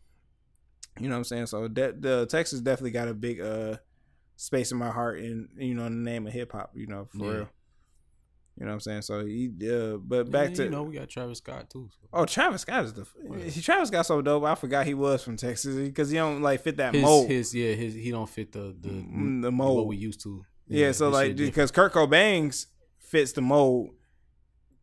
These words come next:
Speaker 1: Travis Scott does not. So
Speaker 2: Right,
Speaker 1: I'm
Speaker 2: right,
Speaker 1: just
Speaker 2: right.
Speaker 1: like, I'm like, "Oh shit!" I'm like, "All right," you know what I'm saying?
Speaker 2: Yeah.
Speaker 1: Like, 'cause I, I gotta remember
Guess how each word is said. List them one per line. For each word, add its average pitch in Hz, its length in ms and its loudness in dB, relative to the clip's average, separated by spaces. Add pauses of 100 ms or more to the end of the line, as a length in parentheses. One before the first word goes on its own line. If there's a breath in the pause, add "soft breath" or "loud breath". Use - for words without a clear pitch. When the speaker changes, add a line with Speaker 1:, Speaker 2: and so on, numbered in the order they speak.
Speaker 1:
Travis 131 340 0
Scott 156 380 2
does 117 220 -8
not. 131 260 -2 (160)
So 117 180 -2
Speaker 2:
Right, 123 120 0
Speaker 1:
I'm 135 80 0
Speaker 2:
right, 123 40 -4
Speaker 1:
just 117 160 -2
Speaker 2:
right. 117 80 -2 (100)
Speaker 1:
like, - 140 -12 (760)
I'm 117 100 -8
like, 98 180 -8
"Oh 156 200 -4
shit!" 143 280 -6
I'm 147 120 -4
like, 135 140 -2
"All 147 200 0
right," 156 200 0
you 165 140 -6
know 165 60 0
what - 20 0
I'm 160 80 0
saying? 160 180 -4
Speaker 2:
Yeah. 156 60 0
Speaker 1:
Like, 135 340 -2
'cause 147 340 2
I, 135 80 -2
I 135 40 -2
gotta 139 180 6
remember 135 400 2